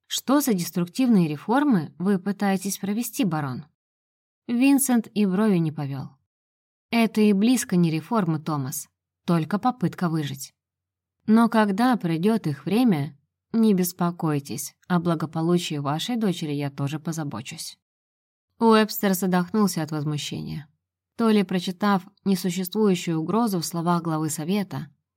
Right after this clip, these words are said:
то ли оскорбившись предположению, что он не заботится о собственной дочери. Оглянулся на присутствующих, но поддержки не нашёл.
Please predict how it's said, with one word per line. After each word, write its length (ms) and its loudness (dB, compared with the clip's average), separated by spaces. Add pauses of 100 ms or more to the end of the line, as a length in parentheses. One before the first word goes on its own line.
(120)
то 140 4
ли 120 4
оскорбившись 760 0
предположению, 880 0
что 240 -6
он 260 2
не 80 2
заботится 800 -2
о 140 -4
собственной 600 -6
дочери. 480 -10 (800)
Оглянулся 600 4
на 100 4
присутствующих, 960 -4
но 200 2
поддержки 560 -2
не 120 4
нашёл. 460 -4